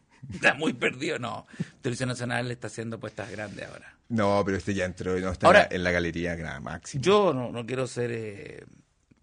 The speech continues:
Speaker 1: pero,
Speaker 2: Vaticinar,
Speaker 1: pero
Speaker 2: ¿qué?
Speaker 1: dice, dicen que esto tiene que ver con Amaro Gómez Pablo, que no es, porque es raro tener dos hombres ancla, ¿no?
Speaker 2: Bueno, parece que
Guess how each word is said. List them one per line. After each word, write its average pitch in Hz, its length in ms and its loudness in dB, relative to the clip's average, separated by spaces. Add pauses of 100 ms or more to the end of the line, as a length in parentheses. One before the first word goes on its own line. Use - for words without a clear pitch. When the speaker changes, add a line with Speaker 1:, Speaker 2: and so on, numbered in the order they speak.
Speaker 1:
pero, 110 280 -2
Speaker 2:
Vaticinar, 98 500 2
Speaker 1:
pero 76 100 -10
Speaker 2:
¿qué? 127 100 -2
Speaker 1:
dice, - 260 -2
dicen 131 380 -6
que 123 140 -6
esto 123 200 -10
tiene 117 260 -8
que 104 80 -10
ver 110 180 -8
con 104 200 -8
Amaro 101 200 -10
Gómez 101 220 -12
Pablo, 117 340 2
que 98 140 -14
no 104 160 -12
es, 110 380 -10 (600)
porque 107 360 -10
es 104 100 -6
raro 143 220 4
tener 123 260 -6
dos 120 180 -4
hombres 113 240 -6
ancla, 110 380 -10
¿no? 160 180 -8 (400)
Speaker 2:
Bueno, 90 240 0
parece 85 360 -2
que 82 440 -6